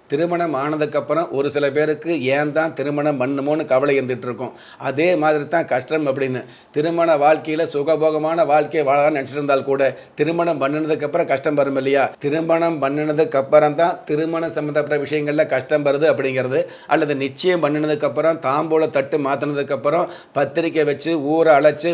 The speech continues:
மேளம் கொட்டும் போது கல்யாணம் நின்னு போயிருது இல்லையா? அந்த மாதிரியான ஒரு அவமானம் வரும் பொழுது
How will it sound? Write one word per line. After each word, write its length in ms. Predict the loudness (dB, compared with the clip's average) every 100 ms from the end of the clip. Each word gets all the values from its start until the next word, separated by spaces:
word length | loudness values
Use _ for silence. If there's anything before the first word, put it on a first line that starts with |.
| 0
மேளம் 340 | 2 4 4 2
கொட்டும் 260 | -2 0
போது 140 | 0 0 0
கல்யாணம் 380 | 2 2 2 0
நின்னு 180 | 0 2
போயிருது 260 | 2 2 2
இல்லையா? 220 | 2 2 -2 -8 -2
அந்த 140 | 2 4 4
மாதிரியான 320 | 4 4 4
ஒரு 60 | 2
அவமானம் 340 | 0 -2 -2 -2
வரும் 180 | -2 -2
பொழுது 200 | -2